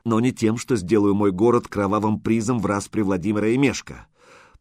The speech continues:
Полоцк — моя вотчина, Устах, и она достанется не какому-нибудь Лихиту, а моему сыну». Рогнеда встала. Поднялся и Устах. «Хочешь мне послужить, воевода?» спросила княгиня.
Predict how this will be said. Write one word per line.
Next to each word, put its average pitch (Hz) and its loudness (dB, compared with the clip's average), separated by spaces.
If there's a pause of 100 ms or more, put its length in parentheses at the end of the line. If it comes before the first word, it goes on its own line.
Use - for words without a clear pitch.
(520)
Полоцк — 117 -4
моя 117 2
вотчина, 110 0
Устах, 87 -6 (420)
и 135 -2
она 151 2
достанется 170 0
не 131 2
какому-нибудь 190 -2
Лихиту, 101 0 (260)
а 127 4
моему 120 2
сыну». 110 2 (500)
Рогнеда 101 -6
встала. 151 -10 (340)
Поднялся 87 -4
и 123 2
Устах. 92 -4 (600)
«Хочешь 120 -4
мне 131 4
послужить, 135 -4
воевода?» 92 2
спросила 98 -4
княгиня. 104 -4